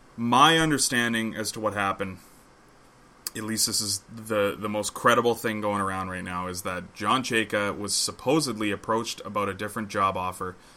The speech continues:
not necessarily within the sport of hockey, uh, at the N H L level, that would have meant he was going to be part of an ownership group that was going to be involved in other leagues with other teams,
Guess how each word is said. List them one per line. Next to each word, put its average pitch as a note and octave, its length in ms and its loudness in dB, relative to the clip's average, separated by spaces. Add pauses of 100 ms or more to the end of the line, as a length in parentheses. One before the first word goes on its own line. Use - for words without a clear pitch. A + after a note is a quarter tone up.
(200)
not G2+ 640 0
necessarily A2 680 0
within G#2 360 -4
the G#2+ 80 -4
sport G#2 320 -2
of F2 80 -6
hockey, F#2 500 -4 (360)
uh, F2 180 -4
at F#2 160 -6
the G#2 120 -2
N F#2+ 80 -2
H F#2+ 200 -4
L A#2 180 4
level, F#2 360 -4 (320)
that G2+ 180 0
would G2+ 120 0
have G2 80 -4
meant G#2 460 -4
he A#2 180 -4
was A2 160 -6
going A2 200 -2
to G#2 60 -4
be G2+ 60 -4
part B2 280 6
of D3 80 4
an C3+ 80 -2
ownership B2 560 -2
group A2+ 380 -6 (140)
that F#2+ 300 -2 (200)
was G2 360 -2
going A2 260 0
to G#2+ 80 -10
be A2+ 100 -2
involved G#2 440 2
in G2 100 -8
other G2+ 220 -4
leagues G2+ 420 -6
with F#2+ 160 -6
other G2+ 180 -4
teams, G#2 540 -4